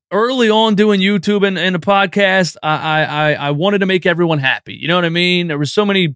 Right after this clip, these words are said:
times, months, during the, even the Ben Simmons debacle in Philadelphia, there were so many times where I went, I went, like, I went far, I went close to a hundred percent honest.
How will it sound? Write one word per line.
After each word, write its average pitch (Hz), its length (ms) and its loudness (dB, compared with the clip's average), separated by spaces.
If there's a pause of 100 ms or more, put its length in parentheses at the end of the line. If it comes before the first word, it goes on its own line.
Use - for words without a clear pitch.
times, 165 580 0 (340)
months, 175 640 -2 (440)
during 180 260 0
the, 160 240 2
even 190 260 2
the 180 80 2
Ben 170 300 2
Simmons 165 460 0
debacle 147 680 0
in 143 80 2
Philadelphia, 139 560 0
there 151 80 4
were 147 80 2
so 226 240 0
many 240 160 2
times 190 420 0
where 156 360 2 (400)
I 151 120 2
went, 180 380 0
I 165 140 0
went, 190 280 2
like, 175 400 -2 (480)
I 170 80 2
went 190 280 0
far, 190 420 0
I 190 60 2
went 196 280 0
close 196 480 -2
to 175 140 2
a 156 60 2
hundred 160 280 2
percent 147 300 0
honest. 113 520 -6